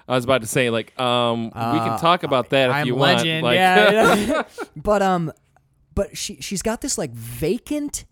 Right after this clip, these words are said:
Speaker 2: yet subtly cruel look on her face. It's the only way I can describe it. It is, it's like a mask of cruelty with nothing behind it.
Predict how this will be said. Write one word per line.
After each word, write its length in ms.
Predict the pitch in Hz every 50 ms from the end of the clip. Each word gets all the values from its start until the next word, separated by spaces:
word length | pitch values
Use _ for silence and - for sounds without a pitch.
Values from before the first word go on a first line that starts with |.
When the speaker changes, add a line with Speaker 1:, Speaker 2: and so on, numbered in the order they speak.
| _ _
Speaker 2:
yet 420 | 147 143 156 165 170 170 - - -
subtly 680 | - - 233 - - - 180 175 190 202 202 220 220 208
cruel 720 | - - - - - 180 175 151 127 107 98 92 104 - -
look 240 | 123 135 147 - -
on 140 | 120 104 101
her 120 | 104 101
face. 420 | - - - 64 50 - - - - _ _ _ _ _ _ _ _ _
It's 120 | - - -
the 80 | - _ -
only 260 | 208 240 247 262 254
way 140 | 220 214 202
I 80 | 196 190
can 120 | - 180
describe 440 | 160 151 - - 151 139 135 117 104
it. 100 | - - _ _ _ _ _ _ -
It 120 | 156 175 175
is, 300 | 175 165 156 147 - - _ _ _ _ _ -
it's 160 | - 180 -
like 160 | - 202 - -
a 60 | 139
mask 560 | 131 127 139 185 214 226 202 - - - -
of 100 | 147 -
cruelty 560 | - - - 151 156 143 139 135 - - 131
with 220 | 123 120 104 - 107
nothing 420 | 104 113 131 131 - 143 135 127
behind 400 | 117 107 110 104 104 101 87 82
it. 140 | - -